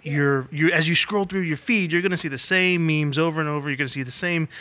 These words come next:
Speaker 2: content, the same sort of, you know, beautiful shots with no content or no, you know, no storytelling or anything. You're, you want to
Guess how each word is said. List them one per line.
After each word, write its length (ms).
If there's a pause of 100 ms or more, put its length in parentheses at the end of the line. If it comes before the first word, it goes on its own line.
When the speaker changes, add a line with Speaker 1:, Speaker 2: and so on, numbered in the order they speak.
(140)
Speaker 2:
content, 520
the 80
same 300
sort 180
of, 160 (380)
you 60
know, 100 (100)
beautiful 300
shots 320
with 100
no 140
content 580
or 80
no, 280
you 100
know, 160 (220)
no 100
storytelling 580
or 60
anything. 280 (300)
You're, 160 (300)
you 180
want 460
to 420